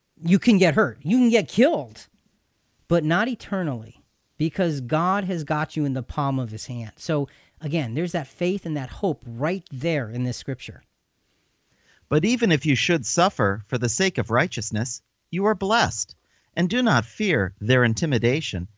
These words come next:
Speaker 2: and do not be troubled."
Speaker 1: So don't fear their intimidation. Whose intimidation? Those who would stand against you. Don't, don't be troubled. Don't fear. Don't worry.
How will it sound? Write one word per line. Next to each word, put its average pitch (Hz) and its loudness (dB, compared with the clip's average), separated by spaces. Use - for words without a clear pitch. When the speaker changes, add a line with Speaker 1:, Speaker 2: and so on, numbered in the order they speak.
Speaker 2:
and 165 -2
do 135 2
not 131 2
be 202 -6
troubled." 240 -6
Speaker 1:
So 180 4
don't 208 4
fear 208 2
their 170 0
intimidation. 135 -4
Whose 214 -2
intimidation? 131 -4
Those 185 2
who 190 -6
would 175 -2
stand 170 -2
against 160 -2
you. 120 -6
Don't, 180 0
don't 247 2
be 311 -2
troubled. 135 -4
Don't 240 2
fear. 143 -4
Don't 202 0
worry. 143 -4